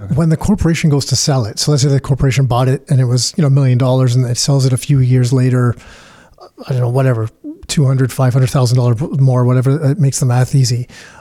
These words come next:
W-, how does the tax work to them? So obviously they pay, they would pay tax on the gain, but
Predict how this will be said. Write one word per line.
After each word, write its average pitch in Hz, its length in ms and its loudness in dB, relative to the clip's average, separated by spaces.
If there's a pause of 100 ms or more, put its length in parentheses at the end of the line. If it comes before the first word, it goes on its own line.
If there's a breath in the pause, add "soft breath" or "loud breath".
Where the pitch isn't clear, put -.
(140)
W-, 160 200 0 (280)
how 175 180 0
does 240 160 -2
the 226 80 -2
tax - 540 -4
work 143 260 0
to 131 160 0
them? 120 340 -2
So - 160 -2
obviously 151 300 2
they 139 140 2
pay, 139 380 0
they 139 220 -2
would 131 120 0
pay 131 260 0 (400 loud breath)
tax 135 540 -2
on 123 220 0
the 123 60 0
gain, 131 500 -2
but - 80 -10